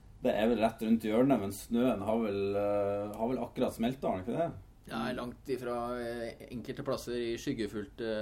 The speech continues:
Speaker 2: eh, områder så er det fortsatt, eh, mye snø, men jeg håper jo at, eh, det er jo desto mindre tæla under da, så at det går ganske fort når det først, eh, begynner å bli bart. Men,
Speaker 1: Mm.
Speaker 2: eh, det gjelder jo å ha is i magen og vente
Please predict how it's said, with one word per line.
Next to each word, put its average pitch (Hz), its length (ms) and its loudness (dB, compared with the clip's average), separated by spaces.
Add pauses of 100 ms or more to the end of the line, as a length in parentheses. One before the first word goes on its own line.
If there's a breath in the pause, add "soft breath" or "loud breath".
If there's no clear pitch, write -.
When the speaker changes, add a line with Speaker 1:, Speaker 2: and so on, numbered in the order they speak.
(240)
Speaker 2:
eh, 104 80 -8
områder 101 420 -4
så 107 200 -6 (180)
er 87 60 -6
det 95 640 -6
fortsatt, 92 480 -10
eh, 95 140 -8
mye 95 200 -6
snø, 110 380 -10
men 147 160 -6
jeg 135 80 -4
håper 104 220 -4
jo 92 100 -6
at, - 220 -14
eh, 95 420 -10
det 98 180 -10
er 90 140 -8
jo 92 280 -12 (460)
desto 95 260 -12
mindre 95 260 -8
tæla 92 380 -4
under 92 140 -8
da, 139 120 -6
så 110 240 -10
at - 120 -18
det 95 180 -8
går 98 140 -8
ganske 104 260 -10
fort - 300 -12
når 90 120 -12
det 87 100 -12
først, 87 320 -14
eh, 85 680 -16
begynner 90 220 -10
å 85 80 -10
bli 87 180 -12 (240)
bart. - 320 -12 (140)
Men, 117 160 2
Speaker 1:
Mm. 95 120 -6
Speaker 2:
eh, 90 120 -12 (960 loud breath)
det 104 140 -6
gjelder 87 120 -6
jo 113 140 -4
å 143 60 -4
ha 113 100 0
is 104 200 -2
i 117 40 -8
magen 95 300 -6
og 104 100 -8
vente 95 420 -12